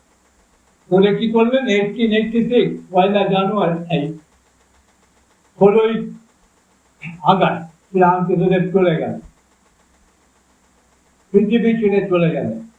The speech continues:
এই তেরো চোদ্দটি ছেলে অসহায়, কি করবে ভেবে পাচ্ছে না, কি করবে ভেবে পাচ্ছে না। কেউ কেউ মনে করছে, "বাড়ি ফিরে যাবো", আবার কেউ কেউ মনে হচ্ছে, "ঠাকুর তো আমাদের বাড়ি থেকে বারণ করেছেন, আমাদের ত্যাগ করতে বলেছেন।" দিশেহারা,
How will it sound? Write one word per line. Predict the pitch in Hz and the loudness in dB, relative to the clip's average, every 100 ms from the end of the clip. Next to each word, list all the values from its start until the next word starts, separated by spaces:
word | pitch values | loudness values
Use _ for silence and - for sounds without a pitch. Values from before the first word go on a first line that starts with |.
| _ _ _ _ | _ _ _ _
এই | 165 180 175 | 0 2 2
তেরো | 170 190 185 | 0 0 0
চোদ্দটি | 196 190 196 208 185 | 0 0 -2 -2 -2
ছেলে | 214 233 | 0 0
অসহায়, | 180 160 - 180 170 165 | 0 -2 -2 -2 -2 -2
কি | 226 226 | -2 0
করবে | 196 196 | 0 0
ভেবে | 160 170 180 | 0 0 0
পাচ্ছে | 180 170 175 | -2 -2 -4
না, | - - - _ _ _ _ _ _ _ _ - - _ - | -6 -8 -16 _ _ _ _ _ _ _ _ -20 -20 _ 2
কি | 349 - | 4 4
করবে | 226 220 233 | 0 2 0
ভেবে | 185 190 202 | 0 0 0
পাচ্ছে | 214 165 165 | 0 -2 -2
না। | 160 | -2
কেউ | - 185 214 | -2 -2 -2
কেউ | 214 202 | 0 0
মনে | 202 202 | 0 -2
করছে, | 196 185 | -2 -2
"বাড়ি | 165 139 160 | -2 0 0
ফিরে | 180 196 | 0 0
যাবো", | 208 214 185 | 0 -2 -2
আবার | 151 165 165 | -2 -2 -2
কেউ | 185 | -2
কেউ | 190 196 185 | 0 0 -2
মনে | 185 | -4
হচ্ছে, | 170 175 | -4 -4
"ঠাকুর | 175 170 175 - | -2 -2 -2 -2
তো | |
আমাদের | 185 190 190 | -2 0 -2
বাড়ি | 160 156 170 | 0 0 0
থেকে | 175 170 | 0 -2
বারণ | 156 160 165 | 0 0 0
করেছেন, | 180 170 185 185 - _ _ _ _ _ _ _ _ _ - | 0 0 -2 -4 -10 _ _ _ _ _ _ _ _ _ -8
আমাদের | 143 175 180 | -2 0 0
ত্যাগ | 175 160 - | 0 0 0
করতে | 196 202 | -2 0
বলেছেন।" | 180 180 180 190 185 185 - _ _ _ _ 156 | 0 0 0 -2 -2 -6 -12 _ _ _ _ -4
দিশেহারা, | 285 - 254 185 160 156 170 | -4 2 2 2 0 -4 -8